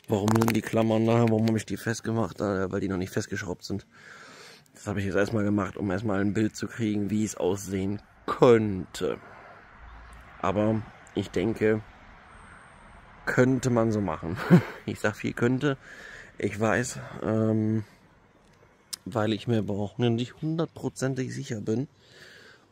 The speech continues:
ob das so eine gute Idee ist. Aber ich denke schon.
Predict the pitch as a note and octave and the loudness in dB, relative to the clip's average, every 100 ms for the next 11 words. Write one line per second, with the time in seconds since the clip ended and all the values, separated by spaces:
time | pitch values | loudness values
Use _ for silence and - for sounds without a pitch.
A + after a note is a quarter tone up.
0 | - A#2 - A#2+ - B2 A#2+ A#2+ A#2+ - | -6 -6 -4 -8 -4 -2 2 2 0 -4
1 | - - - - - - _ _ - _ | -20 -20 -20 -20 -20 -20 _ _ -20 _
2 | _ _ - A2+ A#2 A#2 G#2 A2+ G#2 G2 | _ _ -6 -2 -2 0 2 2 2 0
3 | - A#1 - - - - - - - G#2+ | -2 -6 -8 -10 -12 -20 -20 -20 -8 -2
4 | A#2 - G#2+ - - - G#2+ G#2+ | -2 -2 -4 -4 -6 -4 -2 0